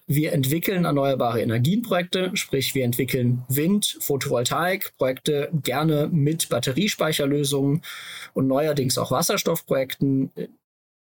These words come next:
in Europa. Wir sind derzeit in fünf Ländern aktiv. Das beinhaltet Deutschland, Spanien, Italien, Polen und die Niederlande. Wenn wir sagen, wir entwickeln so Projekte, dann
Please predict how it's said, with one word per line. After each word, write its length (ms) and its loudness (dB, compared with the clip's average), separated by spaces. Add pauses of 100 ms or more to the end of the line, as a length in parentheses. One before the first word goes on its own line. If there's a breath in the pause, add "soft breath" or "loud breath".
(100)
in 140 0
Europa. 640 0 (880)
Wir 100 0
sind 280 2
derzeit 400 0
in 100 0
fünf 220 0
Ländern 300 2
aktiv. 540 0
Das 160 -2
beinhaltet 480 0
Deutschland, 460 0
Spanien, 460 0
Italien, 520 0
Polen 360 0
und 140 0
die 80 2
Niederlande. 600 0 (960 loud breath)
Wenn 160 2
wir 100 2
sagen, 400 0
wir 80 2
entwickeln 400 0
so 140 2
Projekte, 640 -2
dann 400 2